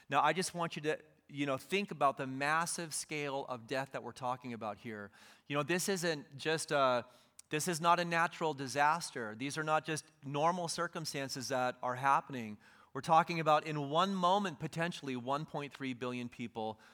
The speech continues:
losing their life. You would think, right, you would think that that would wake anybody up. Now, as we go through the seal judgments, the trumpet judgments, and the bowl judgments, you're gonna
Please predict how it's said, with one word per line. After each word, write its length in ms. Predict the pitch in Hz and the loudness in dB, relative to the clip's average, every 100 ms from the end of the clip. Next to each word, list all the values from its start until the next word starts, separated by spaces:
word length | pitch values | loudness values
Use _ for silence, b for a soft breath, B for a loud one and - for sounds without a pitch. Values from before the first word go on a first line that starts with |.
| B - | B -10
losing 360 | 123 123 123 | -6 -4 -4
their 100 | 120 | -4
life. 240 | 117 110 107 | 0 0 0
You 180 | 170 269 | -2 -2
would 160 | 294 - | -2 -2
think, 380 | 240 170 147 - | 0 0 -2 -6
right, 240 | 156 170 175 160 | 0 0 0 -4
you 180 | 190 | -4
would 180 | 233 226 - | -2 -4 0
think 300 | 208 196 156 | 0 0 -2
that 160 | 156 | 0
that 400 | 165 165 180 143 | 8 10 10 4
would 140 | 156 147 | -4 -4
wake 440 | 139 151 147 143 - 165 | 0 0 0 -2 -8 -2
anybody 580 | 175 196 165 151 135 | 0 0 2 0 2
up. 340 | 127 113 90 - B B B B B B - | 2 2 0 -10 B B B B B B 6
Now, 140 | 175 | 6
as 100 | 190 | 8
we 100 | 202 | 4
go 180 | 202 208 | 2 0
through 120 | 208 | 2
the 80 | 185 | -2
seal 320 | - 202 208 | -2 2 2
judgments, 560 | 185 185 156 165 175 - | 4 2 2 0 -2 -2
the 240 | 175 165 | 2 2
trumpet 400 | - - 185 190 | 2 2 2 2
judgments, 540 | 160 170 131 156 156 - | 2 2 2 -2 -4 -4
and 180 | 151 | -4
the 40 | 143 | 0
bowl 220 | 156 180 | 2 0
judgments, 500 | 165 143 120 139 131 | 2 0 0 -6 -6
you're 120 | 139 | -6
gonna 280 | 151 147 139 | 2 4 4